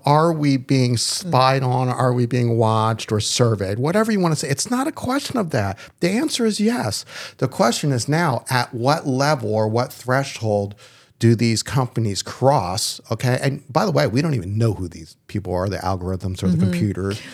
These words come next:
Speaker 2: Well, we do, we do know that, uh, there's a lot of tracking involved because you
Speaker 1: Yeah.
Speaker 2: have the tracking devices that are in your animals, the microchip.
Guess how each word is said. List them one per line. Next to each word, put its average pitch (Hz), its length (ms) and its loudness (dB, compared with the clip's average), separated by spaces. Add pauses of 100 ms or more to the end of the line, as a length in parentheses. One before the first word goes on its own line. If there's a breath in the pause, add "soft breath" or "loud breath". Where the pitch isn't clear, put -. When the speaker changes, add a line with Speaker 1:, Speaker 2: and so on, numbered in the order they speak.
Speaker 2:
Well, 226 140 8
we 226 140 6
do, 214 200 2
we 220 120 2
do 247 220 4
know 190 240 6
that, 160 400 2
uh, 147 260 2
there's 160 240 0
a 165 60 2
lot 156 180 4
of 147 80 0
tracking 180 500 0
involved 139 500 0
because 160 300 0
you 143 100 8
Speaker 1:
Yeah. 135 80 6
Speaker 2:
have 165 300 4
the 160 80 2
tracking 175 480 0
devices 151 560 0
that 156 140 0
are 156 100 0
in 147 160 0
your 143 140 -2
animals, 156 440 0
the 156 120 -2
microchip. 165 640 0